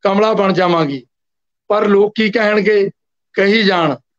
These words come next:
ਮੈਂ ਕੀ ਲੈਣਾ ਹੈ? ਮੈਂ ਤਾਂ ਆਪਣੇ ਘਰ ਬਚਾਵਾਂਗੀ।" ਕਮਲਾ ਦੇ ਚਿਹਰੇ ਤੇ ਇੱਕ ਜੇਤੂ ਮੁਸਕਾਨ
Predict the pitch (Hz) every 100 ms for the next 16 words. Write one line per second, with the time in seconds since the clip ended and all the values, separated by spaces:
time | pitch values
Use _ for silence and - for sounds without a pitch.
0 | _ _ _ _ _ _ - 180 214 202
1 | 233 226 220 214 - _ _ _ _ -
2 | 180 208 233 220 226 226 226 214 180 -
3 | 180 165 151 131 - - _ _ _ _
4 | _ 196 208 220 220 220 220 226 240 226
5 | 214 190 185 185 220 202 196 - 185 190